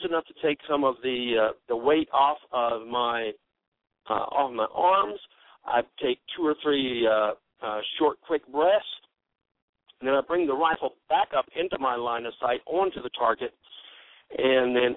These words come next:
as my target, as my rifle front sights, as they are rising into the target, I'm exhaling. As I'm exhaling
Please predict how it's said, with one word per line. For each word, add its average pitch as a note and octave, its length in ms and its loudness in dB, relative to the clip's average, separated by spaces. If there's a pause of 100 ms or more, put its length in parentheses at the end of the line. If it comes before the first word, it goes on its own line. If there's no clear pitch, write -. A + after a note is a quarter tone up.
as C3+ 280 2
my C3 140 0 (120)
target, E3 420 0 (160)
as A#2+ 180 2
my A#2+ 200 2
rifle C#3+ 500 0
front D#3+ 240 -2
sights, - 260 2 (120)
as A#2 240 -4
they C3+ 140 2
are A#2 260 4
rising F3+ 520 2
into C#3+ 200 -6
the A#2+ 80 -12
target, G3+ 500 -2
I'm - 180 -6
exhaling. F3 560 0 (680)
As C3+ 320 4
I'm C3 220 2
exhaling G3 760 2